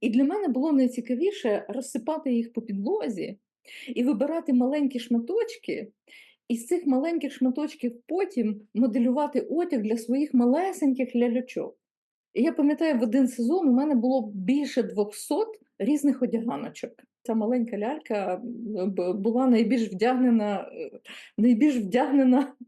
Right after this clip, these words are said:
<laughs> персона в нашому домі. Тому що, тому що було багато всього для неї. Мені було дуже цікаво створювати. Але, е,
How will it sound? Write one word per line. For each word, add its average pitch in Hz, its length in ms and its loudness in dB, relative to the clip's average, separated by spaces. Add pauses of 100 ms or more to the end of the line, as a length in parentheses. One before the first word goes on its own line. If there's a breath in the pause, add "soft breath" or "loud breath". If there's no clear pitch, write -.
<laughs> - 1500 -20
персона 339 580 2
в 262 80 4
нашому 285 420 2
домі. 226 680 2 (520)
Тому 262 240 4
що, 277 220 -4 (340 loud breath)
тому 269 200 4
що - 200 -2
було 247 280 2
багато 240 420 -2
всього 233 380 0
для 202 240 0
неї. 202 260 2
Мені 220 220 2
було 240 180 2
дуже 233 240 -2
цікаво 226 360 -4
створювати. 233 720 -2 (540 loud breath)
Але, 233 640 0
е, 202 300 -4